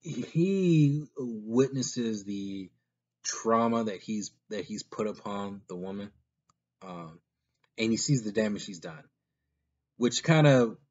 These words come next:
reflects him a little bit on his past when he goes back to, uh, Korea. The movie starts in America, but he goes back to Korea to, uh, to, uh,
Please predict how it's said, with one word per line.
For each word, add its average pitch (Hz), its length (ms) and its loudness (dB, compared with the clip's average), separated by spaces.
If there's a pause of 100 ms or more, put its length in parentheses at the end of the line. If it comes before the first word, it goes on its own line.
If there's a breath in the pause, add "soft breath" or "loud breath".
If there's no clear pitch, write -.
(100)
reflects 120 720 0
him 123 240 2
a 113 40 -4
little 113 200 2
bit 107 140 -2
on 98 160 -4
his 87 140 -10
past 117 600 2
when 98 100 -10
he 92 160 -12 (200)
goes 95 220 -10
back 92 260 -8
to, 92 280 -12
uh, 85 120 -10
Korea. 104 480 -8 (1120)
The 98 80 -12
movie 95 160 -10
starts 95 320 -6
in 90 80 -10
America, 90 380 -10
but 87 160 -10
he 85 40 -10
goes 90 200 -8
back 92 220 -10
to 90 140 -16
Korea 87 440 -8
to, 82 520 -14
uh, 78 280 -18 (1080)
to, 80 640 -14
uh, 71 340 -20